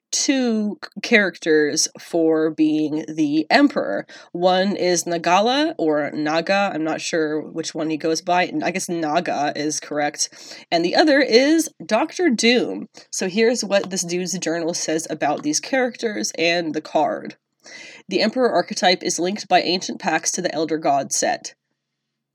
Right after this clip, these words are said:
Just as the Empress belongs to Gaia, the priest is Chthon's servant and the priestess is Ushtur's. It only makes sense that Set's king would wear Set's crown.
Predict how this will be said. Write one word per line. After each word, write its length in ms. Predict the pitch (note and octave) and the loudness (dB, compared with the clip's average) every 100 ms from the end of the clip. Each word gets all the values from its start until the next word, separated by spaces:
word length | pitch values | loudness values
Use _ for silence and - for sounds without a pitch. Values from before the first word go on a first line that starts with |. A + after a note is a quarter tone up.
| _ _ _ _ - | _ _ _ _ -4
Just 220 | G3+ - | -2 0
as 160 | - G3+ | 0 -2
the 160 | G3+ | -2
Empress 340 | F3 F3 G3+ - | -4 -2 -6 -4
belongs 400 | F3 E3+ E3 E3+ | 0 2 0 -4
to 100 | F3 | -4
Gaia, 460 | D#3+ D3 F#2 D2 - _ - | 0 0 0 -4 -8 _ -12
the 60 | G#3+ | -10
priest 380 | - A#3 A#3 | -2 -2 0
is 120 | - - | -4 -4
Chthon's 460 | G#3 - F3+ F#3+ | -2 0 0 0
servant 420 | - D#3+ E3 D#3 - | -2 -2 -2 -4 -2
and 200 | D#3+ D3 | -2 -2
the 60 | |
priestess 460 | D#3 - G3+ - F3+ | -4 -4 -4 -4 -4
is 260 | - D#3+ - | -4 -4 -4
Ushtur's. 640 | - - - - D3 - - - - | -6 -6 -8 -8 -4 -4 -4 -8 0
It 120 | F3 | 0
only 200 | F3 G#3 | 2 0
makes 260 | A3 A#3 | 0 0
sense 340 | - D#3+ D#3+ - | 0 0 -2 -4
that 200 | C#3+ - | -4 -2
Set's 380 | - G3 G3+ - | -2 -2 -2 -8
king 480 | - E3 D#3 D3+ | -4 -2 -2 -4
would 160 | D3+ D#3+ _ - | -4 -6 _ -6
wear 260 | E3 D3+ | -2 0
Set's 440 | D#3 - D3 - - | -2 -2 -4 -4 -8
crown. 500 | - D3 - - | -4 -2 -2 -6